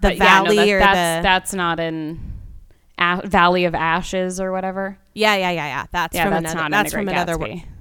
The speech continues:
Speaker 2: No, but it's from another Fitzgerald work. So they did stuff like that.
Speaker 1: I don't like that.
Speaker 2: To tr-, I think they were just trying to add, you know, more of the language in.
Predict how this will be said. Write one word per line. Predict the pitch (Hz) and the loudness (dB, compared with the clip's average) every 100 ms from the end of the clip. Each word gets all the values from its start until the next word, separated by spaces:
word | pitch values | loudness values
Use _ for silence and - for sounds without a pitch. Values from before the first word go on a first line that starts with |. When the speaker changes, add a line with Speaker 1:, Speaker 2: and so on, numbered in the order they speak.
| - | -10
Speaker 2:
No, | 180 135 | -8 -8
but | - 160 | -10 -10
it's | 156 | -8
from | - 165 | -8 -6
another | 160 156 | -6 -8
Fitzgerald | 156 147 - 151 151 | -10 -12 -12 -14 -14
work. | - - - | -12 -12 -12
So | 170 | -10
they | 165 | -8
did | 170 160 | -8 -10
stuff | - 147 | -14 -12
like | 143 - | -14 -12
that. | 127 - - - - - _ 269 | -12 -12 -18 -20 -20 -20 _ -10
Speaker 1:
I | 320 | -10
don't | 427 302 | -6 -6
like | 220 208 | -6 -10
that. | 160 175 202 _ | -16 -18 -20 _
Speaker 2:
To | - 214 | -12 -10
tr-, | - | -8
I | 190 | -8
think | - 403 | -6 -4
they | 466 | -4
were | 440 | -4
just | 381 - | -6 -8
trying | 339 330 320 | -8 -6 -6
to | 285 | -8
add, | - 220 226 220 208 | -8 -4 -2 -2 -4
you | 240 | -6
know, | 196 180 | -6 -6
more | 180 180 | -6 -6
of | 175 | -6
the | 175 | -6
language | 160 180 160 143 - | -6 -8 -8 -8 -10
in. | - 156 | -14 -16